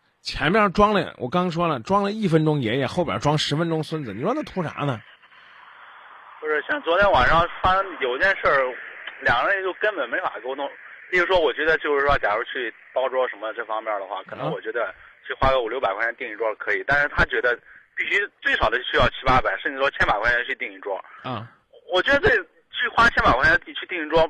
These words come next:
Speaker 2: 不是说不行也可以，但是确实是一种浪费。
Speaker 1: 那你商量啊，你得去衡量啊，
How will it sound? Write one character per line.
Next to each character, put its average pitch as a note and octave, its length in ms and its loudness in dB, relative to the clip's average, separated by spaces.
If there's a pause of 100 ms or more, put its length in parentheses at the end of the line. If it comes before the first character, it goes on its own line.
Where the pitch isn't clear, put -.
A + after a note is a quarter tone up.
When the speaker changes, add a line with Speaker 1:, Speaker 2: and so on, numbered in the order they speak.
Speaker 2:
不 F3 80 -6
是 F#3+ 60 -2
说 G3 120 4
不 D#3+ 180 -2
行 A#2+ 140 -6
也 G#2+ 100 -4
可 - 180 0
以， D3 60 2
但 G3 120 4
是 F#3+ 140 4 (240)
确 - 140 4
实 - 180 2
是 - 120 -2
一 G#2 40 -6
种 F#2+ 140 -12
浪 F2 100 -14 (180)
费。 - 200 -12
Speaker 1:
那 D3 140 -2
你 D3 180 0
商 F3+ 260 2
量 G3 180 0
啊， D#3 200 0
你 D3 180 -4
得 D#3 140 -2
去 C#3 140 -4
衡 C#3+ 220 -4
量 F3 200 0
啊， D#3 220 0